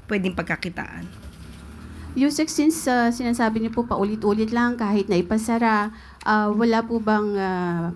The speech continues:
Speaker 2: plano ang, ah, administrasyon ng Pangulo para po ito ay ipatigil na lang din kagaya nung ginawa sa Pogo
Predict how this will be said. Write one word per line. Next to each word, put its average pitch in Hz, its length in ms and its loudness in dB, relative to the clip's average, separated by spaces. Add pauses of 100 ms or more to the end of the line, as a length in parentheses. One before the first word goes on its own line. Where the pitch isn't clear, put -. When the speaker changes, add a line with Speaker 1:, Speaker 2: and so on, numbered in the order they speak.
Speaker 2:
plano 240 460 4
ang, 208 320 0
ah, 185 260 0
administrasyon 214 960 2
ng 214 140 2
Pangulo 208 560 4
para 196 260 -2
po 196 240 2
ito 220 240 0
ay 220 160 0
ipatigil 220 540 0
na 196 100 4
lang 196 240 0
din 220 160 4
kagaya 185 400 0
nung 196 160 0
ginawa 185 400 2
sa 190 160 0
Pogo 175 640 4